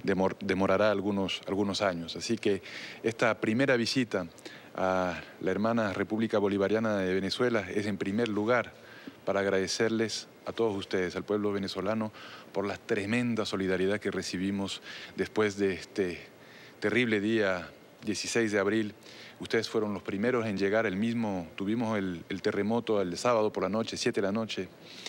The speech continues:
El domingo ya estaban los rescatistas venezolanos ayudándonos, buscando sobrevivientes entre los escombros, eh, sacando cuerpos también sin vida, porque había que actuar muy rápidamente para evitar algún,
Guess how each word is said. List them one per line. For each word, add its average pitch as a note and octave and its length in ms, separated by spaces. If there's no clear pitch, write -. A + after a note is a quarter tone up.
El F2+ 340
domingo A2+ 440
ya A#2+ 100
estaban A2 680
los F#2 100
rescatistas G2+ 760
venezolanos G#2+ 840
ayudándonos, G#2 800
buscando G#2+ 580
sobrevivientes G#2 680
entre F#2+ 220
los F#2 160
escombros, G2+ 640
eh, F#2 240
sacando G#2+ 420
cuerpos A2 380
también G2 320
sin F#2+ 240
vida, G#2 360
porque - 300
había G2 220
que F#2+ 280
actuar G#2+ 280
muy A#2+ 160
rápidamente G#2+ 580
para F2 240
evitar F#2 460
algún, G2 480